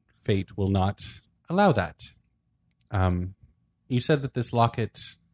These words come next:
helped Jacob in Mabar?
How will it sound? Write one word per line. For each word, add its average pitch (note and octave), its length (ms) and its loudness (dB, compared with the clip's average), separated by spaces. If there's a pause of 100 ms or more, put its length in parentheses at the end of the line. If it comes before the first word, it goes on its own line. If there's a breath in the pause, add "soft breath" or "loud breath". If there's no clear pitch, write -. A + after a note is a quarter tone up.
(380)
helped - 520 0 (120)
Jacob D#3+ 440 -2 (640)
in C3+ 180 0
Mabar? D3 360 2